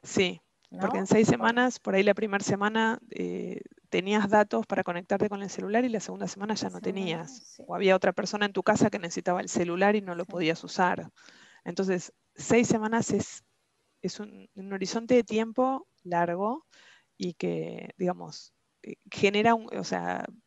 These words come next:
Speaker 1: un, una ansiedad también por poder, eh, concretarlo muy grande. Eh, y los chicos enseguida, digamos, se armaron también grupos de WhatsApp y enseguida se conectaron entre ellos. De hecho, los grupos, o sea, terminaron Programón y los chicos siguen conectados con los
Speaker 2: Claro, me
Speaker 1: grupos.
Speaker 2: imagino.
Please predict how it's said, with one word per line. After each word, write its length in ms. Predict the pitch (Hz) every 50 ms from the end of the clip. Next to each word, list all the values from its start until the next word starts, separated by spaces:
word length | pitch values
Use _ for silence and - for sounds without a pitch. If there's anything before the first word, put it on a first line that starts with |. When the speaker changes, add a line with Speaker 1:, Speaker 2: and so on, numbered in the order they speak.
| _ -
Speaker 1:
un, 800 | 202 196 202 202 196 202 208 196 185 196 190 185 185 185 190 185 _ - - - - - - _ -
una 180 | 208 202 214 208
ansiedad 360 | 208 - - 226 190 113 208
también 400 | - 202 202 196 202 208 220 220
por 180 | - 220 196 -
poder, 320 | - 175 170 185 196 202 _ - - _ _ -
eh, 220 | - 101 90 - -
concretarlo 640 | - - 170 170 - 180 180 175 196 208 226 233 226
muy 220 | 208 190 196 190 185
grande. 520 | 208 196 180 170 180 180 175 165 160 - _ _
Eh, 440 | - 180 175 175 185 185 175 175 - -
y 140 | - - 180
los 160 | 165 170 160
chicos 420 | - - 208 - - 214 214 - -
enseguida, 560 | - 190 170 - 196 202 196 202 214 202 196
digamos, 340 | 202 190 180 185 190 170 -
se 140 | - - 220
armaron 420 | 170 - 175 180 180 175 170 165
también 300 | - - 170 160 165 156
grupos 340 | 156 156 170 180 - 175 160
de 60 | 156
WhatsApp 580 | 156 151 156 - - - 214 208 214 214 220 214 - -
y 600 | - 190 180 185 175 170 170 170 165 - - -
enseguida 340 | 165 - - 165 175 190 185
se 120 | 175 185 -
conectaron 460 | 170 156 156 156 - 170 165 160 156
entre 220 | 151 - 185 208
ellos. 180 | 233 220 202 170
De 80 | 165
hecho, 180 | 170 170 - 175
los 120 | 156 151
grupos, 380 | 147 170 185 180 - 185 165 - -
o 20 |
sea, 160 | - - 160
terminaron 480 | 151 - 165 156 165 175 190 202 202 196
Programón 400 | - 180 165 160 160 170 202 214
y 60 | 208
los 120 | 190 160 -
chicos 280 | - 175 - 165 156
siguen 200 | - 170 165 160
conectados 480 | 160 151 147 147 156 - 170 165 170 180
con 160 | - 160 151
los 100 | 151 -
Speaker 2:
Claro, 160 | - 180 180 190
me 100 | 180 175
Speaker 1:
grupos. 240 | 208 226 254 196
Speaker 2:
imagino. 380 | - - 214 196 190 185 190